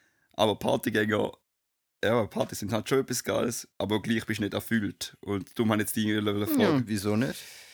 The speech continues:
Speaker 2: Kann dich auch böse erfüllen. Jeden Tag in Pizza, Mann, Pascha. Kann
Speaker 1: Ja,
Speaker 2: dich doch
Speaker 1: und
Speaker 2: böse
Speaker 1: jeden Tag Vollgas in den Ausgang
Speaker 2: Gewisse
Speaker 1: saufen.
Speaker 2: Leute finden das, glaub ich, geil. Also sie tun halt über,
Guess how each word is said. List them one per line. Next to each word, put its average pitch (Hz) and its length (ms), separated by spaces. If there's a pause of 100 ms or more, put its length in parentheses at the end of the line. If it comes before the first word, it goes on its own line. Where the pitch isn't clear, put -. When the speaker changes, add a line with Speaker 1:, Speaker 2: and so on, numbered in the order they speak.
Speaker 2:
Kann 107 180
dich 101 120
auch 101 100
böse 127 320
erfüllen. 98 420 (840)
Jeden 107 500
Tag 95 320
in 101 100 (120)
Pizza, 107 340
Mann, 85 340
Pascha. 95 380 (1040)
Kann - 20
Speaker 1:
Ja, 92 80
Speaker 2:
dich 95 120
doch 98 160
Speaker 1:
und 110 120
Speaker 2:
böse 120 60 (120)
Speaker 1:
jeden 113 100
Tag 110 200
Vollgas 110 420
in 107 80
den 110 80
Ausgang 104 260
Speaker 2:
Gewisse 107 260
Speaker 1:
saufen. 113 280
Speaker 2:
Leute 107 180
finden 127 240
das, 110 180
glaub 104 260
ich, - 40
geil. 135 340 (420)
Also 113 200
sie 131 120
tun 117 240
halt 110 200
über, 104 340